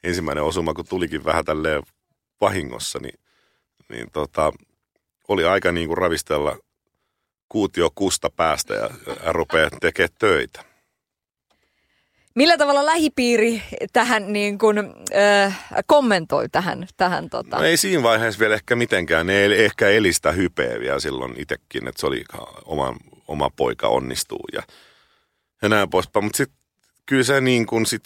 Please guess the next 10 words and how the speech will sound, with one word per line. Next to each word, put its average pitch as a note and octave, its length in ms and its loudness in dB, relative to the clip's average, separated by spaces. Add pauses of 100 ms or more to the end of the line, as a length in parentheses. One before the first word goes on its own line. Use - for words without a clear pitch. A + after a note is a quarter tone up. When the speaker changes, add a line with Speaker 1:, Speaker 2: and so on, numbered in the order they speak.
(120)
Speaker 1:
myöhemmin, G2 580 0 (1500)
se E3 140 0
on, D3+ 360 -4
ne D#3 80 0
on D#3+ 60 2
myös D#3+ 140 2
semmosia D3+ 300 -2
asioita, C3+ 300 0
mille G#2+ 280 0
ei, G#2+ 180 2